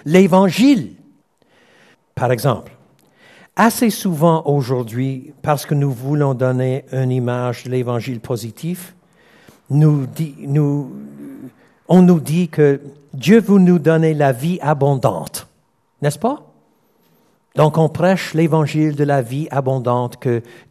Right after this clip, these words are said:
Dieu veut nous donner en Jésus-Christ.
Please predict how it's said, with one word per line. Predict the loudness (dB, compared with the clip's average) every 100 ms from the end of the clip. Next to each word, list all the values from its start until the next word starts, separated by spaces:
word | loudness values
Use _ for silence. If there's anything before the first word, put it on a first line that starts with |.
| -20 _ _ _ _ -6
Dieu | 2 2
veut | 2 0
nous | 0
donner | 0 -2 -2 -4
en | -4
Jésus-Christ. | -4 -6 -6 -12 -10 -12